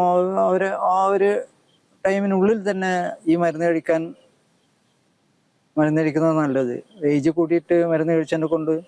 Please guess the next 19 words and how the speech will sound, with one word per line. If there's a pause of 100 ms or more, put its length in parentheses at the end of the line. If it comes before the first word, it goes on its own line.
(460)
വലിയൊരു
കാര്യം (760)
ഇല്ല
എന്നുള്ള (100)
ഇപ്പം
എൻ്റെ, (340)
ഏഹ്,
എൻ്റെ (200)
ചികിത്സാ
രംഗത്തുള്ള (260)
അനുഭവം. (1400)
അപ്പൊ (340)
അത് (160)
കാരണം
എന്താന്ന്
പറഞ്ഞാല് (280)
സ്-, (100)
പുരുഷന് (1000)
അമ്പത്